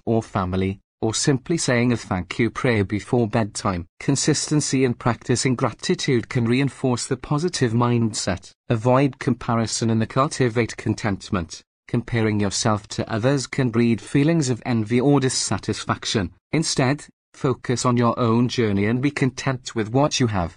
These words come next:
Recognize that everyone's path is unique, and there is always something to be grateful for in your own life. Embrace challenges as opportunities.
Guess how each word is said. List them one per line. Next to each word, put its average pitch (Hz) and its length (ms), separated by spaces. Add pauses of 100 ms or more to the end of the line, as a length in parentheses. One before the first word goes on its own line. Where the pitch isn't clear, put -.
(140)
Recognize 113 680
that 104 180
everyone's 123 580
path - 420
is 110 120
unique, 120 440 (240)
and 127 120
there 131 120
is 117 120
always 143 380
something 127 400
to 113 140
be 104 140
grateful 117 520
for 107 220
in 107 80
your 110 260
own 98 200
life. 92 340 (160)
Embrace 123 420
challenges 101 800
as 123 200
opportunities. 104 840